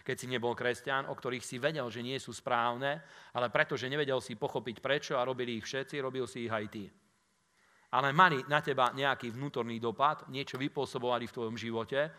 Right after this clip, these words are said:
Presne takto je to aj s touto oblasťou tejto mágie, čarovania, bosorovania a týchto vecí,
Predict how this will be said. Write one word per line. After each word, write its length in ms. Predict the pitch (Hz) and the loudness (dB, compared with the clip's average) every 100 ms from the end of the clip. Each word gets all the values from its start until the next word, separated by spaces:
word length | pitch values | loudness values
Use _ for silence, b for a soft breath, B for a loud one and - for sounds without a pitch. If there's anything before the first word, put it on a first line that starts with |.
| B B | B B
Presne 480 | - 180 170 147 123 | 0 0 0 -4 2
takto 560 | 131 - 143 143 156 | 2 4 4 4 2
je 160 | 151 139 | -6 -6
to 160 | 139 135 | 0 0
aj 80 | |
s 80 | 127 | 0
touto 400 | - 135 120 127 | -2 -2 0 -2
oblasťou 640 | 151 135 127 - 139 139 135 | 0 2 0 0 0 0 0
tejto 320 | 127 113 120 | -6 -6 0
mágie, 560 | 127 139 135 131 127 | 2 2 -2 -4 -6
čarovania, 800 | 123 - 131 139 127 127 120 113 | -2 -2 2 2 2 0 -4 -4
bosorovania 880 | 117 117 139 139 127 127 123 120 113 | -4 -6 -4 -4 -2 -2 -4 -4 -4
a 80 | 113 | -6
týchto 320 | 123 - 123 | -10 -6 -4
vecí, 400 | 127 127 139 135 | -2 -2 -2 -2